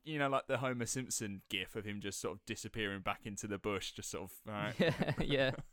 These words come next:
Speaker 2: yeah. <laughs> Oh. So, the purpose of Culloden for the Highlanders was to stop the government from taking Inverness, which is a beautiful city, highly recommend. It's
Speaker 1: Mm.
Speaker 2: where Loch Ness is.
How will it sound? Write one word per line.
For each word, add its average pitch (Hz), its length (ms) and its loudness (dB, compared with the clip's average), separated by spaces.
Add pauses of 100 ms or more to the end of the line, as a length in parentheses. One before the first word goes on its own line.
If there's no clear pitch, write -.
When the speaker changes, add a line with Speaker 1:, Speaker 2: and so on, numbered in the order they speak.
(680)
Speaker 2:
yeah. 160 100 -2
<laughs> - 0 - (1700)
Oh. 131 240 -4 (540)
So, 143 280 4
the 135 120 0
purpose 202 640 4
of 143 240 -2
Culloden 127 500 4
for - 80 -8
the 123 100 2
Highlanders 127 680 4 (200)
was - 160 -4
to 135 80 -8
stop - 440 2
the 170 80 0
government 123 480 0
from 135 120 -2
taking 123 480 0
Inverness, 120 800 -2 (320)
which 131 180 -2
is 117 80 -6
a 113 60 -2
beautiful - 340 -4
city, 123 380 -2
highly 104 220 0
recommend. - 340 -4 (100)
It's 87 100 -12
Speaker 1:
Mm. - 40 -2
Speaker 2:
where 113 100 2
Loch 90 140 -4
Ness 107 200 -6
is. - 180 -12